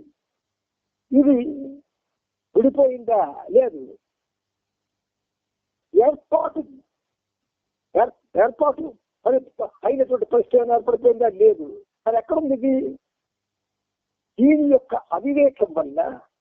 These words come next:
అజ్ఞానం వలన వేరు, నేను వేరు అనుకుంటుంది బిందు ఆత్మ.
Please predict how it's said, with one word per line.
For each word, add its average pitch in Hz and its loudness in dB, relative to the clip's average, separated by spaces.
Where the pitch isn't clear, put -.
అజ్ఞానం 285 -2
వలన 277 -8
వేరు, 294 2
నేను 240 -6
వేరు 202 2
అనుకుంటుంది 247 -6
బిందు 320 2
ఆత్మ. 160 -4